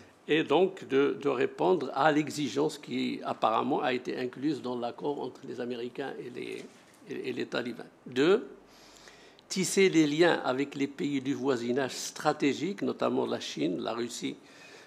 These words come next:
le Pakistan, l'Inde et l'Iran, pour consacrer une certaine reconnaissance régionale qui préparait le terrain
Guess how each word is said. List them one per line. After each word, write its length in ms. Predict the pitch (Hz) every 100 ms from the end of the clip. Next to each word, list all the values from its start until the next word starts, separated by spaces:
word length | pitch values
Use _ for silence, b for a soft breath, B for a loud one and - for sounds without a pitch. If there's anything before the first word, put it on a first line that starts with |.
| B
le 120 | - 123
Pakistan, 720 | 139 131 127 - 131 131 131 -
l'Inde 300 | 120 131 120 135
et 80 |
l'Iran, 400 | 117 120 139 185 B B B B _
pour 200 | 151 -
consacrer 880 | 185 175 - 165 - - 151 131 147 160
une 180 | 135
certaine 540 | 135 175 - - 160 139
reconnaissance 880 | 120 190 180 170 165 - 165 147 -
régionale 760 | 135 127 143 135 135 160 185 -
qui 160 | - 147
préparait 720 | - - 160 - 147 131 165
le 120 | 151
terrain 360 | 143 147 131 147